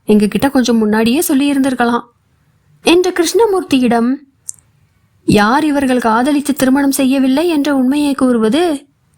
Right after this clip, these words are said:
விக்ரம் எளிதான புன்னகையுடன் மீராவை பார்க்க,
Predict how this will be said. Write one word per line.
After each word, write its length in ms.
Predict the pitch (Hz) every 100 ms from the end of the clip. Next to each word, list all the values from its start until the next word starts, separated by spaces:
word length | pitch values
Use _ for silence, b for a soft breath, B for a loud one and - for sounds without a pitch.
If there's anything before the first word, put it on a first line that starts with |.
| _ _ _ -
விக்ரம் 460 | 214 214 240 240 214
எளிதான 420 | 208 220 226 294
புன்னகையுடன் 680 | 285 262 285 277 262 247 233
மீராவை 460 | 240 269 262 254 247
பார்க்க, 560 | 247 247 349 349 294